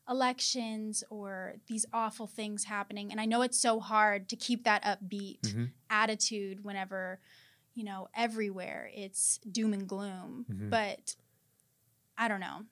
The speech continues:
Speaker 1: I want to, I want to see those things and immediately say, "How can I help?"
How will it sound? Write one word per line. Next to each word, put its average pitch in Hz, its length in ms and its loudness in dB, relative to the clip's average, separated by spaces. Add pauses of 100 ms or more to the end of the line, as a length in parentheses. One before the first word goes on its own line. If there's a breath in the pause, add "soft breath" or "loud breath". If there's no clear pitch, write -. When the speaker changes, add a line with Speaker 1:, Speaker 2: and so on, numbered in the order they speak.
(120)
Speaker 1:
I 240 100 6
want 240 300 4
to, 226 360 4
I 226 80 2
want 285 140 6
to 277 40 4
see 277 140 4
those 247 220 4
things 220 580 -2
and 208 340 -2
immediately 202 560 -4
say, 196 200 -4
"How 202 180 -8
can 196 160 -14
I 190 60 -10
help?" 190 420 -14